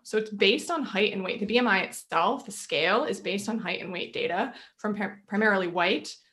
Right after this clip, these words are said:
middle to upper class Europeans, and most likely, given the time, the eighteen, early eighteen hundreds, men. So it's not a representative sample of the general population, and it doesn't account for differences in,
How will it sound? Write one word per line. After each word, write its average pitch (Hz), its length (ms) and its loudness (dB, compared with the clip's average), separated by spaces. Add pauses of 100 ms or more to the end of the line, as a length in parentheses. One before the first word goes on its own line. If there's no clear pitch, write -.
(160)
middle 208 220 -2
to - 120 -4
upper 202 180 -4
class 175 600 4 (280)
Europeans, - 840 0
and 220 140 8
most 294 240 4
likely, 233 340 4
given 185 260 0
the 170 80 -4
time, 196 360 2
the 233 120 2
eighteen, 190 320 -2 (100)
early 190 220 4
eighteen 190 200 -2
hundreds, 214 520 -2
men. 190 200 -4 (1200)
So 254 480 -2
it's 214 180 -4
not 214 400 2
a 208 40 -4
representative 180 680 -6
sample 202 720 -6
of 190 400 0 (380)
the 190 80 -18
general 190 240 -4
population, 254 880 -4 (360)
and 208 100 -2
it 202 160 -4
doesn't 208 320 0
account 180 560 -8
for 190 160 -6
differences 185 840 -4 (100)
in, 180 440 -2